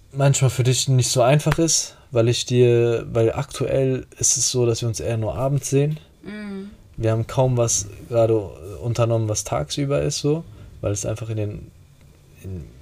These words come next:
Speaker 1: zu den Umständen gerade nicht passt, weil ich einfach, wie gesagt, kein Nine-to-Five-Leben führe, so, und Wochenende frei hab. Ähm, aber dafür, dass wir das so führen,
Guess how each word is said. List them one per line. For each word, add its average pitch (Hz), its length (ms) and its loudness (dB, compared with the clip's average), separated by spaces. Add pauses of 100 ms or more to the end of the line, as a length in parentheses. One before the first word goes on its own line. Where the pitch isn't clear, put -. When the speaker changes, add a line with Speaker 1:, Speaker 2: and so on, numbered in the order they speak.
(260)
Speaker 1:
zu - 220 -6
den 113 140 0
Umständen 131 440 0
gerade 127 240 4
nicht 127 200 -4
passt, - 260 0
weil 101 100 -2
ich - 140 -6
einfach, 107 280 -4
wie 117 120 -2
gesagt, 113 400 4 (300)
kein 110 440 2 (340)
Nine-to-Five-Leben 131 880 0
führe, 139 260 0
so, 147 300 -4 (360)
und 104 220 -6
Wochenende 104 400 -2
frei 120 280 0
hab. 135 140 -4 (840)
Ähm, 104 540 0 (160)
aber 110 360 2
dafür, 120 380 4
dass 117 200 2
wir 117 60 0
das 110 180 -2
so 110 100 -4
führen, 131 460 0